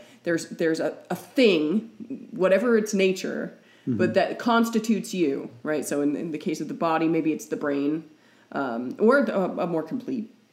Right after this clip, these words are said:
Speaker 1: uh, picture of the body as the self. Um,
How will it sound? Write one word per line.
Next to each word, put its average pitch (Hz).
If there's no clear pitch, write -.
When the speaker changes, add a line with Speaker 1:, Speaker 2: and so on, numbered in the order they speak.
Speaker 1:
uh, 202
picture -
of 156
the -
body 151
as 143
the 151
self. 180
Um, 185